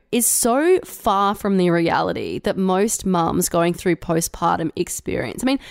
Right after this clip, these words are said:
firstly, many mums pointed out that they would not be wearing a white bikini a couple of weeks after giving birth because they'd be worried about any sort of blood leakage or anything like that. And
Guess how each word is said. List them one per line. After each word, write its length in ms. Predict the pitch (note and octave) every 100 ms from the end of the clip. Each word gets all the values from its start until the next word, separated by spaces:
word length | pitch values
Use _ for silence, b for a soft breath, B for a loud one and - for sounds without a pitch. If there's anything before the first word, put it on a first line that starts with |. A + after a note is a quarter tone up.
| B _ _
firstly, 480 | B3+ A#3+ C4+ G3 F#3
many 260 | G3+ C4+
mums 300 | E4 C#4 A#3
pointed 360 | - G3 F3 E3+
out 280 | A#2 A2 -
that 120 | G3
they 180 | G#3 A#3+
would 180 | D4+ A3
not 320 | G3+ G3+ -
be 140 | G#3
wearing 500 | G#3 F3 E3+ F3 F3 -
a 80 | F#3
white 340 | D#3+ F3 -
bikini 560 | - - F3+ E3+ E3+ E3
a 40 | F#3
couple 380 | - F3+ F3+ F3+
of 140 | E3+
weeks 280 | E3+ D#3 -
after 280 | F3+ F3 F#3+
giving 300 | E3+ E3 D#3+
birth 300 | - G#2+ -
because 280 | G3 G3+
they'd 160 | - F3+
be 100 | F#3+
worried 460 | F3 F3 F3 F3 F3
about 320 | F3 F3+ - B B B -
any 240 | F#3+ F#3
sort 240 | F3+ F#3+ F3+
of 200 | D#3+ -
blood 360 | F3 F3 E3+
leakage 680 | E3+ F3 E3+ - F3+ E3+ E3+
or 80 | E3
anything 420 | - G#3+ A#3+ G3+ F#3+
like 260 | E3+ -
that. 280 | F#3+ F3 G2+ B B B _ A#3
And 340 | B3 B3+ -